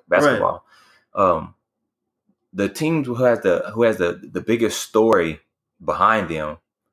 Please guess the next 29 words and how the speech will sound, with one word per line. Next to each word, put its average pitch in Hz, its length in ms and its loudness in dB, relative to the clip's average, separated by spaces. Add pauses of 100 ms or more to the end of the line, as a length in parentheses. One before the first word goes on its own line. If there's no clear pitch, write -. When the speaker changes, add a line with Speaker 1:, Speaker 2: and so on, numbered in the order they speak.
(440)
Speaker 2:
aren't 117 260 2
the 104 80 -2
ones 107 260 0
who 101 60 -6
normally 95 220 -2
win 95 100 -4
a 85 40 -8
championship. 101 520 -12
I - 40 -8
don't 95 80 -2
know 95 60 2
if - 20 -2
you 90 80 -2
Speaker 1:
True. 87 40 -2
Speaker 2:
realize 95 280 2
that. - 160 -6
It's - 100 -6
Speaker 1:
True. 269 120 2
Speaker 2:
always 113 240 4
the 104 80 -4
ones 104 280 0
Speaker 1:
The 123 80 -2
Speaker 2:
who 175 120 -2
come 120 200 4
Speaker 1:
underdog, 110 220 0
Speaker 2:
in, 92 80 -4
the 110 80 -4
Speaker 1:
yeah. - 80 -2
Speaker 2:
underdogs, 95 600 2